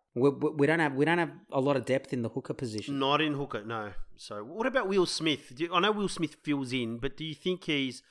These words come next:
Speaker 2: lacking something? I mean, he's quite a quick guy. He's got some skill.
Speaker 1: Look, I, I, I think Reed Marnie has some gaps in his game that need to be filled out, right?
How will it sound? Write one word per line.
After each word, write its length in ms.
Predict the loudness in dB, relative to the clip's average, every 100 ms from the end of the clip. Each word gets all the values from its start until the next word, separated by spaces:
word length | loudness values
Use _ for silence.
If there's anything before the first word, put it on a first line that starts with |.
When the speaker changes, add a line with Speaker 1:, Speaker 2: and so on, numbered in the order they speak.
| _
Speaker 2:
lacking 340 | -8 -8 -8 -8
something? 460 | -8 -8 -6 -4
I 40 | -2
mean, 80 | -2
he's 100 | -2
quite 220 | -2 -2
a 40 |
quick 340 | -4 -8 -6 0
guy. 340 | 2 2 2
He's 120 | -2
got 180 | -8 -10
some 100 | -12
skill. 540 | -14 -8 -6 -6 -10 _ _
Speaker 1:
Look, 220 | 2 4 2
I, 120 | 2 2
I, 120 | 0 -2 -2 2 2
I 40 |
think 420 | 4 0 0 -4 -10
Reed 320 | 0 2 2 2
Marnie 400 | 0 2 0 -2
has 220 | -4 -4
some 160 | -4
gaps 320 | -4 -4 -6 -6
in 80 |
his 140 | -6 -4
game 320 | -6 -4 -6
that 160 | -8 -8
need 180 | -8
to 80 | -8
be 140 | -10 -8
filled 280 | -6 -6
out, 220 | -6 -6 -10 -6
right? 280 | -4 -4